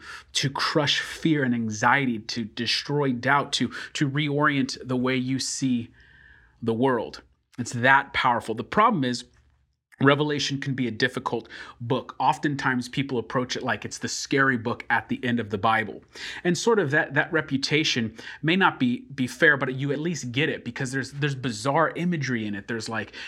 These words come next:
and then, then the, the guy says, "I saw a vision of a, a beast who had an eagle's head with fifteen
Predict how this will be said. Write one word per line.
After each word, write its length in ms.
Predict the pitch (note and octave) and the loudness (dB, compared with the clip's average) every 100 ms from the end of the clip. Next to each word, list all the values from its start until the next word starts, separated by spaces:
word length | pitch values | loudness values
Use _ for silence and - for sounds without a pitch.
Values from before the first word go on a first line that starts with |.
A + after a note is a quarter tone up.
| - | -6
and 160 | C3 C#3 | -2 0
then, 240 | D3+ C3+ - - | 0 -4 -8 -12
then 260 | C3 D3 D#3 | -4 -2 0
the, 420 | D3 C#3+ C3 B2 | 0 0 -2 -2
the 80 | D3 | -2
guy 220 | C#3+ C#3+ | 4 4
says, 260 | C#3 D3 C#3+ | 4 2 2
"I 100 | C3+ | 2
saw 540 | B2 - D3 D3 C#3+ | 0 2 6 6 4
a 80 | C3 | 2
vision 500 | B2+ D3 C#3 C#3 C3+ | 2 0 2 2 2
of 240 | C3+ C3 B2 | 2 2 4
a, 280 | A#2+ A#2 A2 - _ - | 2 2 -4 -12 _ -2
a 80 | C#3 | -2
beast 440 | A#2+ E3 D3+ - | 2 2 2 2
who 100 | C#3+ | 4
had 240 | B2+ C3+ | 6 6
an 180 | B2+ A#2+ | 4 0
eagle's 400 | - E3+ D#3+ C#3+ | -2 0 0 0
head 400 | - D3+ D3+ B2 | 0 4 4 4
with 140 | A#2+ A#2+ - - | 0 -2 -6 -2
fifteen 500 | F3 - - D#3+ | -2 0 -4 -2